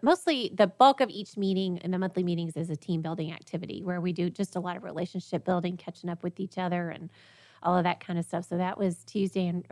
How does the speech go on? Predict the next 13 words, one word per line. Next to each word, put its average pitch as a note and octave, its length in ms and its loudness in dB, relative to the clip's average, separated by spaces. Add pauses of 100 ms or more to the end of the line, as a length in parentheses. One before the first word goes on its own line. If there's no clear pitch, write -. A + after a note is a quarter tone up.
(120)
Wednesday, A#3+ 400 2
or G3+ 120 4
t-, - 160 -10
thir-, B3 240 4
Wednesday C#4+ 440 6
and G3 100 -6
Thursday, F3 300 0
excuse A#3 360 -4
me. F#3+ 220 -2
And F3 180 0
then, F3+ 300 -2 (360)
uh, F3+ 240 6
Friday, A#3+ 720 4